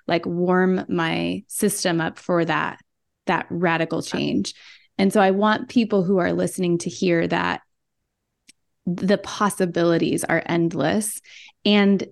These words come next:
despite how long it takes, it's worth the work. It's worth allowing God in. It's worth seeking the healing in this way. So, and I wanna highlight too, just because this is, we're at the beginning of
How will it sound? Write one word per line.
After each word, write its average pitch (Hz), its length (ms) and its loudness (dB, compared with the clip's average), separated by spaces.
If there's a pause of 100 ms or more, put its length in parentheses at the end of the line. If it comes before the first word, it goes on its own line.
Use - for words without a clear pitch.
(380)
despite 196 640 0
how 175 200 0
long 160 300 2
it - 140 -6
takes, - 400 -4
it's - 240 -2
worth 170 680 0 (300)
the 180 120 4
work. 160 360 -2
It's 170 180 -2
worth 170 520 0
allowing 160 460 0
God 156 240 -2
in. - 160 -2
It's - 180 -6
worth 165 440 -4 (280)
seeking 180 640 -2
the 160 80 -2
healing 160 440 0
in 160 160 -2
this 160 220 -4
way. - 380 -4 (420)
So, 196 400 4
and 214 120 4
I 220 80 4
wanna 247 220 6
highlight 202 460 0
too, 196 180 2
just 190 220 -2
because 185 340 0
this 175 200 -2
is, 185 420 0 (340)
we're 202 180 2
at 240 220 0
the 220 60 0
beginning 180 480 0
of 175 340 -2